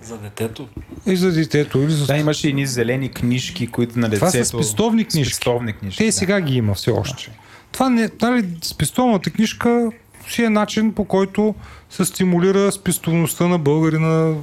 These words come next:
Speaker 2: бели пари за черни дни. Но българина нямаше други алтернативи. И първия сблъсък с ал-, алтернативите беха, за съжаление, болезнени. Пирамиди,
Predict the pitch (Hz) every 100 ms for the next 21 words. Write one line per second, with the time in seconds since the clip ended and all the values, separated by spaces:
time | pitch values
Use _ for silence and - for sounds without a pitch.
0 | - - 131 147 143 131 135 143 127 127
1 | 123 123 113 110 - - - - - -
2 | - - - 131 165 147 120 _ _ -
3 | - - - _ - - - - 127 214
4 | 233 220 180 190 214 - 214 226 240 226
5 | 202 175 139 - 120 113 113 - _ _
6 | - 160 156 151 147 180 - 185 240 247
7 | 190 147 208 - 220 - 143 165 151 -
8 | - 151 143 - 143 139 131 202 208 -
9 | 180 190 190 196 160 156 139 139 165 185
10 | 175 156 170 190 208 165 120 _ - -
11 | - - 139 139 175 180 147